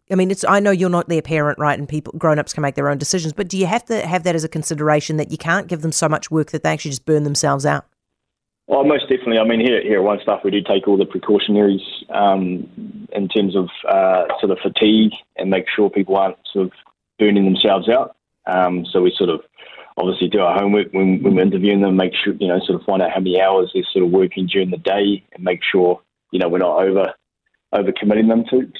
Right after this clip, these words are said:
Speaker 2: too many hours.
Speaker 1: Yeah.
Speaker 2: Um, yeah, definitely, definitely care about that,
Speaker 1: So
Speaker 2: yeah.
Speaker 1: what,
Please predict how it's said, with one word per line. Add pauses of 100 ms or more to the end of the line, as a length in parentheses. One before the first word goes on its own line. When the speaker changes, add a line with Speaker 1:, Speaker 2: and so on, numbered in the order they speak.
Speaker 2:
too
many
hours.
Speaker 1:
Yeah. (140)
Speaker 2:
Um, (220)
yeah, (280)
definitely,
definitely
care
about
that,
Speaker 1:
So
Speaker 2:
yeah.
Speaker 1:
what,